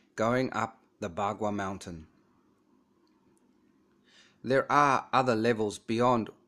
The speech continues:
what was commented on here, and levels further down that just being, than just being a non-martial artist. But just like drinking tea, those other levels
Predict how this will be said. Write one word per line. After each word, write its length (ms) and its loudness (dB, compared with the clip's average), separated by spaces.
what 300 -2
was 200 -6
commented 720 -6
on 140 -10
here, 400 -6
and 260 0
levels 340 0
further 340 4
down 480 0
that 200 -4
just 380 -4
being, 380 -2
than 260 0
just 320 -4
being 240 -2
a 80 -10
non-martial 720 -4
artist. 440 -8
But 180 -2
just 240 -2
like 160 0
drinking 400 -4
tea, 360 -6
those 360 2
other 220 -4
levels 460 -2